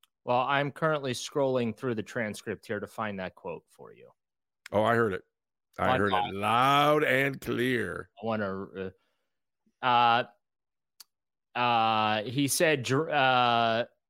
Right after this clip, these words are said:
Speaker 1: Jerome is the lead back, but we have to work through all of those types of things and what Kareem's ready to do this week, if he's ready to go this week, and what type of load he can carry,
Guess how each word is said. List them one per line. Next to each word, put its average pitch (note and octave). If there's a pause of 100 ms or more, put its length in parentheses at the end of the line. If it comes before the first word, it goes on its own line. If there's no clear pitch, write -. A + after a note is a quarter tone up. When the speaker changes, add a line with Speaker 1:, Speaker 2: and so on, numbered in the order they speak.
(140)
Speaker 1:
Jerome C#3+
is F3+
the C#3+
lead D3+
back, A#2+
but B2
we B2
have C#3
to B2+
work D3+
through C#3
all D3+
of C#3+
those C3+
types C3
of A#2+
things B2
and A#2
what B2
Kareem's C3+
ready B2
to A#2+
do B2
this A#2+
week, A#2+
if A#2
he's A2
ready C3
to A2+
go C3+
this B2
week, B2
and A2+
what B2
type B2
of G#2
load B2
he A2
can G#2+
carry, D3+